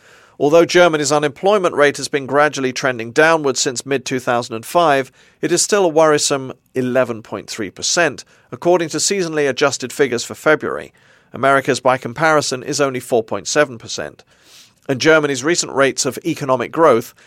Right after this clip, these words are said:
can charitably be described as so-so. G D P was flat for the fourth quarter of two thousand and five,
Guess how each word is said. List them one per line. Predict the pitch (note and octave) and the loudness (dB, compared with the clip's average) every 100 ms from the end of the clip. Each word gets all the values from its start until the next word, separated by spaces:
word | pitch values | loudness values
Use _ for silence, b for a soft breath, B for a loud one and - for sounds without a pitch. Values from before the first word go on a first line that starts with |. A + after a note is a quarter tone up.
| b b | b b
can | E3 D#3 | -4 -2
charitably | - G#3 G3 - G#2+ A2+ | 0 0 0 -2 -4 -4
be | A2+ B2+ | -4 -6
described | C3+ - D3+ C#3 C3 | -4 -2 2 2 0
as | - B2 | -2 -2
so-so. | - C3+ G2+ - D#3+ C#3+ - - _ _ _ _ - | 0 2 0 0 -2 -2 -6 -14 _ _ _ _ -8
G | B2+ | -4
D | B2+ | -2
P | B2+ D#3 D3 | -2 0 0
was | C3 | -2
flat | - D3 D3+ - | -2 -2 -2 -4
for | C#3 | -6
the | |
fourth | C3 - F3+ - | -4 0 0 0
quarter | - D3 C#3+ | 2 2 2
of | A#2+ | -6
two | - C3+ | -6 -4
thousand | C3+ A#2+ A#2 A2 | 0 -2 -4 -10
and | A2+ | -4
five, | E3 D3 C3 B2+ | -2 0 0 -4